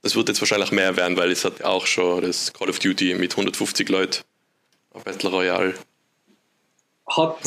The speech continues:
Speaker 1: Ja.
Speaker 2: ähm, ist das jetzt noch, wie gesagt, ähm, ist das jetzt für, für wen, der das jetzt regelmäßig spielt?
Speaker 1: Mhm.
Speaker 2: Hat das nicht so ein bisschen was, was fifa-eskes,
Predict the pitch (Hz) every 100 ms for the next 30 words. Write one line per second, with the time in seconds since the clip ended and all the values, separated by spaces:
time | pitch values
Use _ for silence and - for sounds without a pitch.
0 | - 143 143 139 135 135 - 165 151 180
1 | - - 143 160 156 165 165 165 160 135
2 | 147 156 160 156 127 151 156 156 - 156
3 | - 156 151 - - - - 151 151 151
4 | 147 139 - 156 151 160 165 151 147 147
5 | - 170 185 170 151 - - - 165 156
6 | 120 - - - 104 117 120 _ _ _
7 | _ - 147 170 180 214 208 - 170 156
8 | 151 - - - - - - 143 147 -
9 | - - - - - 170 170 160 135 143
10 | - - 196 180 180 -